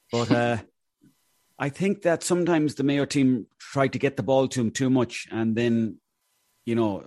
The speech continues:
the other teams read that quite quickly, and then they, you know, they tend to get the ball off them quite a, quite a few times or intercept or whatever. So I think he'll definitely play, yeah. But I'd say, I don't know if he'll play the full game. He might be taken off, depending on, you know, it's hard to know, like, but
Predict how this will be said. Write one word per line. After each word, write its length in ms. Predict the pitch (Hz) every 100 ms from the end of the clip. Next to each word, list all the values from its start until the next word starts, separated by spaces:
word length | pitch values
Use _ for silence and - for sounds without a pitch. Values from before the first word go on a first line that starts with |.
| 80 95
the 100 | 110
other 120 | 110
teams 320 | 117 110 87
read 220 | 113 101
that 180 | 107 98
quite 220 | - 101
quickly, 400 | - 117 101 - _ _ _ _ -
and 220 | 101 101
then 280 | 107 104 101
they, 220 | 104 101
you 120 | 90
know, 100 | 101
they 220 | 95 101 98 _ _ _ _ _ -
tend 200 | 110 98
to 40 |
get 140 | 110
the 60 | 90
ball 220 | 104 107
off 180 | 110 101
them 120 | 104
quite 240 | - 107 95
a, 40 |
quite 200 | - 113
a 40 |
few 160 | 104 113
times 380 | - 104 98 98
or 60 |
intercept 500 | 95 95 - 110 -
or 60 | 101
whatever. 320 | 95 95 92
So 300 | - 107 95 _ _ _ _ _ _ _
I 100 | 120
think 280 | - 175 170
he'll 180 | 147 147
definitely 360 | 151 147 143
play, 300 | - 131 120
yeah. 260 | 101 101 85 -
But 140 | 104 104
I'd 160 | 101
say, 420 | - 123 113 - _
I 80 | 117
don't 80 | 127
know 100 | 131
if 80 | 127
he'll 80 |
play 160 | 113 127
the 80 | 113
full 240 | - 127
game. 220 | 110 98
He 80 | 95
might 180 | 107 110
be 80 | 98
taken 300 | 113 101 107
off, 280 | 104 - - 90 - -
depending 500 | 107 - 117 117 104
on, 140 | 101 90
you 80 | 104
know, 140 | 110
it's 120 | 104
hard 180 | 113 104
to 100 | 101
know, 140 | 107
like, 200 | 104 92 -
but 200 | 95